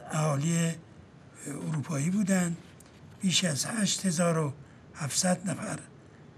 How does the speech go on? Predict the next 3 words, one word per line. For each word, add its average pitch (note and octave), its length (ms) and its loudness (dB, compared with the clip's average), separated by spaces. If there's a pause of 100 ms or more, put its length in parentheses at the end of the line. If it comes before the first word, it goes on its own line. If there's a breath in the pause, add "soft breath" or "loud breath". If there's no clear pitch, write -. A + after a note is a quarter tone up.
(180)
اهل E3 380 2
کشورهای D3+ 800 0 (360 loud breath)
سابق D3+ 460 2